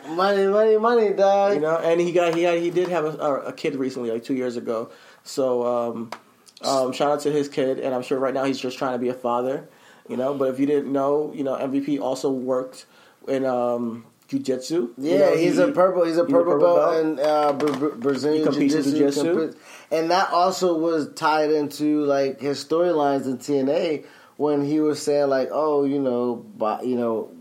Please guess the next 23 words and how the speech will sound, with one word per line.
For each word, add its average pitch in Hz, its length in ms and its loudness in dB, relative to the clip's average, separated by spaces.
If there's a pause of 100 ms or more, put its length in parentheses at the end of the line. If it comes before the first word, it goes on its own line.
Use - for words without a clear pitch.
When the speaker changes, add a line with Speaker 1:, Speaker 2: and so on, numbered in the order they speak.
Speaker 2:
wrestling 120 460 -4
Bobby," 135 320 0
was 131 120 -2
like, 113 200 -4
"Yo, 139 240 -2
Bobby, 123 420 -2
I, 135 200 -2
I, - 40 -12 (100)
I - 220 -2
Speaker 1:
Yeah. 175 180 6 (160)
Speaker 2:
get 190 140 0
busy, 202 400 4
fam. 202 440 2
Speaker 1:
Yeah, 156 260 2
I 165 40 2
do. 180 240 2
Speaker 2:
I 202 120 4
Speaker 1:
I 247 100 0
Speaker 2:
choke 185 240 6
Speaker 1:
do, 220 60 6
too. 233 80 8
Speaker 2:
people 226 180 4
out. 226 440 2